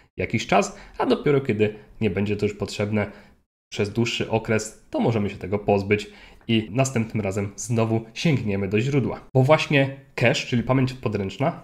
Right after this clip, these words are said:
praktycznie zawsze występuje pomiędzy źródłem danych a odbiorcą tym da-, odbiorcą tych danych, z tym zastrzeżeniem, że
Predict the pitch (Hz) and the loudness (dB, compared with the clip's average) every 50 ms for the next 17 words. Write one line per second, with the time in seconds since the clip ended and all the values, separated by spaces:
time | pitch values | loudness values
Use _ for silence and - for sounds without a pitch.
0 | - - - 135 131 - - 131 - - 131 117 117 123 123 - - 139 123 120 | -12 -4 -2 -2 0 0 -2 -2 0 0 0 2 2 2 0 2 0 0 0 -2
1 | - - 123 107 107 - 113 110 110 107 - - 117 113 110 110 104 104 107 101 | -2 -4 -4 -4 -2 0 2 2 2 0 -2 -2 0 2 2 2 2 2 0 -2
2 | - - - 117 104 110 117 117 117 120 120 123 123 123 127 135 170 196 190 - | -4 -8 -10 -8 -4 -2 0 2 2 2 2 2 4 4 4 2 2 0 -2 -4
3 | - - - - - _ _ - - 113 110 - - - - - _ _ _ - | -14 -20 -20 -20 -20 _ _ -2 2 2 2 2 0 -8 -20 -20 _ _ _ -2
4 | 135 127 117 107 113 117 127 120 123 - 104 - - 104 95 104 101 - - - | 0 0 2 4 4 4 4 2 0 -2 -6 -4 -6 -6 -6 -6 -8 -8 -6 -2
5 | 131 127 117 120 113 113 113 - 113 107 113 110 107 104 98 117 - - - - | -2 0 2 2 2 2 2 -2 -4 -2 -2 -2 0 0 0 0 -2 -2 -4 -14
6 | - - - - - - _ - - - 160 185 175 170 151 - - - 135 117 | -20 -20 -20 -20 -20 -20 _ -8 -2 0 0 2 2 0 -2 -2 -2 -2 0 0
7 | 113 113 143 170 170 151 147 135 123 135 131 127 131 | 0 0 0 0 -2 -2 -2 0 4 4 4 4 4